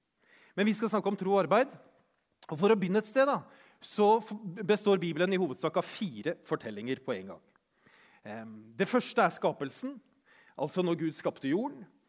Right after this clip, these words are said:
Så er det fallet, altså syndefallet, når mennesket blir skilt fra Gud. Så er det da forsoningen, som er da når Jesus kommer til jorden, dør på korset og står opp igjen i påsken.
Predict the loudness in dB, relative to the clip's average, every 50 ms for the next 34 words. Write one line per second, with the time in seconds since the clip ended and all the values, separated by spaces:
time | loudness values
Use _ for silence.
0 | _ _ _ _ -6 0 0 2 2 2 2 0 -2 -4 -6 -8 -12 -12 -8 -4
1 | 0 0 0 0 0 0 -2 -2 -4 -8 _ _ _ _ -12 -8 -8 -6 -6 -6
2 | -8 -8 -8 -8 -4 -4 -4 -4 -6 -8 -8 -8 -4 0 0 0 0 0 -2 -2
3 | -2 -4 -4 -4 -4 -4 -4 -6 -8 -8 -10 -12 -12 -6 -4 -2 -2 -2 -4 -8
4 | -20 -20 _ _ -12 -10 -8 -8 -8 -8 -8 -10 -10 -12 -12 -8 -8 -6 -4 -2
5 | -4 -4 -4 -6 -12 -18 -20 _ _ _ _ _ _ _ -16 -12 -4 0 2 4
6 | 4 4 4 2 2 2 2 0 -2 -2 -6 -6 -12 -12 -12 -10 -10 -6 -4 -4
7 | -2 -2 0 0 0 0 0 -2 -4 -6 -10 -6 -4 -2 0 2 2 2 2 0
8 | -2 -6 -8 -16 -20 _ -6 -2 0 0 0 0 0 -2 -6 -10 -8 -8 -8 -8
9 | -10 -8 -4 -4 -2 -2 -2 -6 -4 -4 -4 -2 0 -2 -2 -2 -4 -10 -16 -20
10 | -20 _ -20 -14 -8 -4 -2 -2 -2 -2 -4 -4 -4 -4 -6 -6 -4 -6 -6 -6
11 | -6 -8 -6 -4 -4 -4 -4 -6 -8 -8 _ -14 -20 _ _ _ -6 -2 0 0
12 | 0 0 -2 -8 -14 -16 _ _ -16 -10 -8 -8 -8 -6 -4 -6 -6 -6 -8 -8
13 | -6 -6 -6 -6 -8